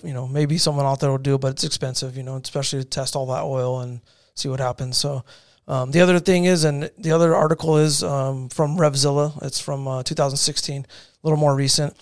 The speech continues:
The one, the thing, I, the reason I point that out is, and it's a little more simple. It's, it's, if you don't wanna, if you're not a techie guy and you don't wanna get deep into what these tests mean and all this stuff, it's a real simple breakdown of, "Hey, here's what oil does.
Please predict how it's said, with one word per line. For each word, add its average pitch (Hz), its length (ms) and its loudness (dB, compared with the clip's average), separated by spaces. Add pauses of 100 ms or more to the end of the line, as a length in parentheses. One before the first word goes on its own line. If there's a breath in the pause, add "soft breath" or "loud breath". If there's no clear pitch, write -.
(300 soft breath)
The 165 80 -2
one, 170 280 4
the 175 100 -4
thing, 180 180 2
I, 170 60 4
the 160 80 4
reason 170 340 4
I 170 60 4
point 165 220 0
that 165 120 6
out 160 200 6
is, 135 260 0
and 143 420 -8 (160)
it's 170 200 -4
a 156 60 4
little 160 220 8
more 151 140 2
simple. 131 540 -2
It's, - 340 -2
it's, 180 260 -10
if 143 140 -4
you 151 40 0
don't 165 140 4
wanna, 156 360 2 (320)
if 135 120 -12
you're 151 80 -4
not 156 220 2
a - 40 -8
techie 151 320 0
guy 143 240 4
and 143 120 2
you 135 80 -2
don't 143 140 0
wanna 143 180 0
get 139 180 -4
deep 147 240 -2
into 139 460 -2 (520 soft breath)
what 143 160 -2
these 143 200 -2
tests 147 320 0
mean 147 220 0
and 139 80 -2
all 135 100 0
this 135 100 0
stuff, 139 240 0
it's 139 160 -4
a 135 80 -2
real 156 260 4
simple 151 480 0
breakdown 135 600 -2
of, 131 140 -2
"Hey, 135 260 0 (460 soft breath)
here's 180 260 2
what 160 100 6
oil 151 240 6
does. 131 560 0